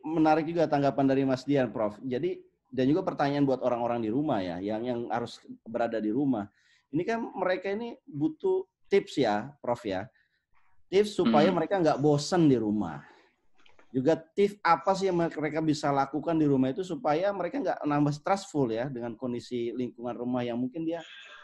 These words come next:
Speaker 1: apa, sempit, itu, itu saja yang dilihatnya. A-, apa, eh, saran atau tipsnya Prof menyikapi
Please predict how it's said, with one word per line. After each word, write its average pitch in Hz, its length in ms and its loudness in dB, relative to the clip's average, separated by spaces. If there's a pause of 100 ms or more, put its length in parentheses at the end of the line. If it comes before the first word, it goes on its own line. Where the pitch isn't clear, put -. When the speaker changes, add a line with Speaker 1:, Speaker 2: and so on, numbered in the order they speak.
(420)
Speaker 1:
apa, 113 320 -4
sempit, 127 640 -2
itu, 123 320 -6
itu 113 80 -16
saja 123 400 -4
yang 120 160 -2
dilihatnya. 120 640 -6
A-, - 200 -12 (120)
apa, 185 220 4 (180)
eh, 123 460 2 (300)
saran 135 520 2
atau 127 240 -6
tipsnya 127 680 -2 (120)
Prof 127 280 -2
menyikapi 110 680 -4